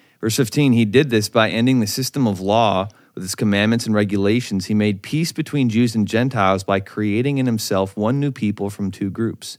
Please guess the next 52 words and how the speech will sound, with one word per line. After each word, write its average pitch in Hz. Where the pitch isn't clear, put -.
Together 135
as 139
one 143
body, 117
Christ 117
reconciled 120
both 131
groups 104
to 151
God 95
by 101
means 110
of 135
his 135
death 98
on 101
the 104
cross, 92
and 104
our 95
hostility 131
toward 131
each 127
other 104
was 98
put 98
to 95
death." 90
He 143
brought 160
this 160
good 156
news 139
of 123
peace 117
to 120
you 127
Gentiles 113
who 120
were 120
far 147
away 156
from 117
him, 104
and 117
peace -
to 170
the 135
Jews 117
who 135
were 135
near. 139